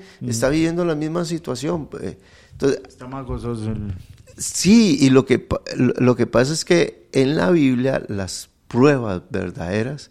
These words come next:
Speaker 1: Ajá.
Speaker 2: ¿ah? era negar la fe.
Speaker 1: Ujú.
Speaker 2: Eh, a-, hasta ahí era donde
Speaker 1: Torturado y
Speaker 2: llegaba,
Speaker 1: todo.
Speaker 2: sí, de negar la fe, de que usted renuncia a Jesucristo y todo eso. Pero aquí, pero nosotros en, aquí,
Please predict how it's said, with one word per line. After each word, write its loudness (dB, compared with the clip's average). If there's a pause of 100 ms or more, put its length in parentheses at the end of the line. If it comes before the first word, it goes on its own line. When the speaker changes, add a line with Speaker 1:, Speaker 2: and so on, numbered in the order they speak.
Speaker 1:
Ajá. -8
Speaker 2:
¿ah? -6 (340)
era 2 (340)
negar -6
la -6
fe. 2 (420)
Speaker 1:
Ujú. -14 (400)
Speaker 2:
Eh, -4
a-, -2 (180)
hasta -2
ahí 6
era 8
donde 4
Speaker 1:
Torturado 0
y -
Speaker 2:
llegaba, 0
Speaker 1:
todo. -4
Speaker 2:
sí, -4 (360)
de 4
negar 4
la 6
fe, 2
de 8
que -10
usted -2
renuncia 6
a -6
Jesucristo -4
y -4
todo -4
eso. -10 (500)
Pero 6
aquí, -2 (180)
pero 0
nosotros -4
en, -2
aquí, -2